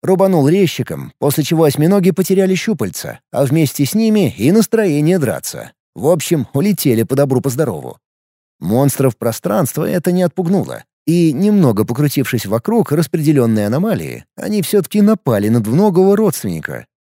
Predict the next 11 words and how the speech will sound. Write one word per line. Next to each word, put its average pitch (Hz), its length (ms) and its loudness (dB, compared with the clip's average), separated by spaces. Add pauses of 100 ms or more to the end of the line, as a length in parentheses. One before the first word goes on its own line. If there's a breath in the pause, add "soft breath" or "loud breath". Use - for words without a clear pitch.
(200)
Алекс 143 460 -2
не 135 140 2
стал 139 340 2
отвечать 131 380 -2
сразу, 71 480 -6 (200)
решил 180 400 0
проверить, 185 680 0
чем 185 300 -4
удивит 139 360 2
его 131 200 2
противник. 98 600 -8